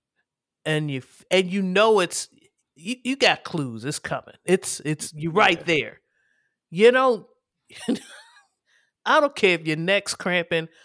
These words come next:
Speaker 1: I don't care if you got lockjaw. I don't give a fuck <laughs> who your tongue tied, your teeth stuck in a certain position. Y-, you better keep rocking.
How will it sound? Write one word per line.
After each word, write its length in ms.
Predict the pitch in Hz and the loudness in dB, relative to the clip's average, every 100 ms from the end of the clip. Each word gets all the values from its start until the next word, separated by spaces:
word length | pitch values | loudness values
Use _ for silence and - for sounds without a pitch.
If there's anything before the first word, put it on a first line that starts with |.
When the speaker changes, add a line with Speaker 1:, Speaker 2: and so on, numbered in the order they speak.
| _ - | _ -2
Speaker 1:
I 140 | 233 | 0
don't 180 | 233 226 | 0 0
care 160 | 202 | 0
if 100 | 180 | 0
you 80 | 180 | -2
got 220 | 160 143 139 | -2 -2 0
lockjaw. 800 | 165 175 151 147 175 160 160 160 - - - | 0 0 0 2 4 4 4 0 -4 -6 2
I 80 | 247 | 6
don't 220 | 285 285 | 6 4
give 120 | 269 247 | 2 -2
a 60 | |
fuck 360 | 214 208 196 185 196 | -2 2 2 2 -4
<laughs> 140 | - - | -2 4
who 140 | 262 | 4
your 240 | 214 190 | 4 2
tongue 420 | 180 - 233 233 233 | 0 2 2 2 0
tied, 560 | 285 208 208 196 175 - - - | 2 4 4 2 -2 -6 -20 -8
your 100 | 165 | -6
teeth 320 | 165 - 240 | -2 0 2
stuck 400 | - - 226 208 | 0 4 4 4
in 140 | 214 202 | 0 0
a 40 | |
certain 300 | - 226 208 | 2 2 2
position. 600 | 220 202 220 240 214 208 - 587 - - | -2 -4 -2 -2 -6 -6 -4 -4 -4 -6
Y-, 180 | 208 - _ - - - | -6 -14 _ -18 -14 2
you 220 | 196 359 | 6 6
better 300 | 339 302 269 | 8 8 6
keep 280 | 285 254 170 | 2 0 2
rocking. 520 | 214 180 - 143 | 4 4 2 -6